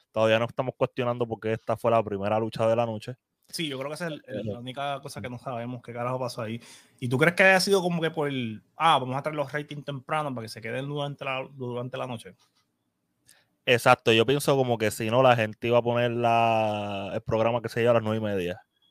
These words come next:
Speaker 2: Mm.
Speaker 1: Pero entonces tampoco le estás dando razón a la persona para quedarse.
Speaker 2: Exacto.
Speaker 1: ¿Sabe? Como que esto es algo que tú tienes que poner en el medio.
Speaker 2: Eh,
Speaker 1: Y que la
Speaker 2: eso, eso mismo te iba a preguntar. Te iba a preguntar
Speaker 1: ¿Sabe?
Speaker 2: eso mismo, si tú no preferías como que la,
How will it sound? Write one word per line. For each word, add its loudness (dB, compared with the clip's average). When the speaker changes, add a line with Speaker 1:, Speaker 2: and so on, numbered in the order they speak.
Speaker 2:
Mm. -10
Speaker 1:
Pero 10
entonces 0
tampoco 2
le 4
estás 0
dando 4
razón 2
a 4
la 6
persona 0
para 4
quedarse. 0
Speaker 2:
Exacto. -18
Speaker 1:
¿Sabe? 6
Como 0
que 2
esto 4
es 4
algo 6
que 6
tú 6
tienes 4
que 0
poner 0
en 2
el -2
medio. 0
Speaker 2:
Eh, 6
Speaker 1:
Y -6
que 0
la -2
Speaker 2:
eso, -4
eso -4
mismo -2
te 0
iba 8
a 6
preguntar. -4
Te -6
iba 2
a 0
preguntar 8
Speaker 1:
¿Sabe? 8
Speaker 2:
eso -4
mismo, -2
si -8
tú -6
no -4
preferías -2
como -6
que -6
la, -8